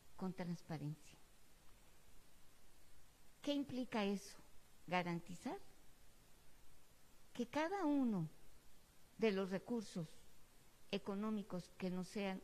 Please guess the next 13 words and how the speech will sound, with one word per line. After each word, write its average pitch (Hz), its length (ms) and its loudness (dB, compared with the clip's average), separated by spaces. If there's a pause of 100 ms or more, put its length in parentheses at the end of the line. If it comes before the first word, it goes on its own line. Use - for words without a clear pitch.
(100)
aprobados 190 640 0 (600)
lo 214 160 2
vamos 226 360 -2
a 226 60 0
transparentar 190 920 0 (300)
en 190 160 0
el 175 220 -4 (180)
ejercicio 196 600 -2
público. - 560 -6 (880)
Es 220 100 0
la 220 100 2
primer 190 380 -2
garantía. 170 540 -2